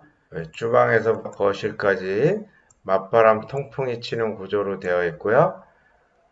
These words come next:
오구형임에도 불구하고 침실 일, 이, 삼 번, 그리고 거실까지 포베이 구조로 되어 있고요.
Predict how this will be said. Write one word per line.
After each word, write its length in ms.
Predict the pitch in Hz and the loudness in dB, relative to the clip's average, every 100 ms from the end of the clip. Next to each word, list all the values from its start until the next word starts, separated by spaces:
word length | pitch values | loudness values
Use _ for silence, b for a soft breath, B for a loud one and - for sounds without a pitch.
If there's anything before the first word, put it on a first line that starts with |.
| - | -12
오구형임에도 1080 | 117 143 151 165 151 147 139 131 123 117 113 | 0 4 4 6 8 8 4 2 0 2 0
불구하고 840 | 104 104 98 101 95 101 139 180 | -2 -6 2 4 4 6 4 4
침실 600 | - - 151 135 143 107 | -2 -2 -2 -2 -6 -6
일, 320 | 113 127 131 127 | -6 -8 -4 0
이, 120 | 120 | 0
삼 340 | 120 127 117 | -2 -8 -2
번, 420 | 110 107 143 190 | 2 2 2 -2
그리고 400 | - 98 98 104 - | -8 -10 -6 -6 -2
거실까지 680 | 98 95 101 - 101 92 - | -2 -2 -6 -4 -2 -2 -2
포베이 400 | 170 160 160 147 | 0 6 8 6
구조로 440 | - 113 110 101 | 2 0 2 0
되어 240 | 95 85 87 | -4 -4 -4
있고요. 520 | 80 - 120 127 156 | -6 2 4 4 0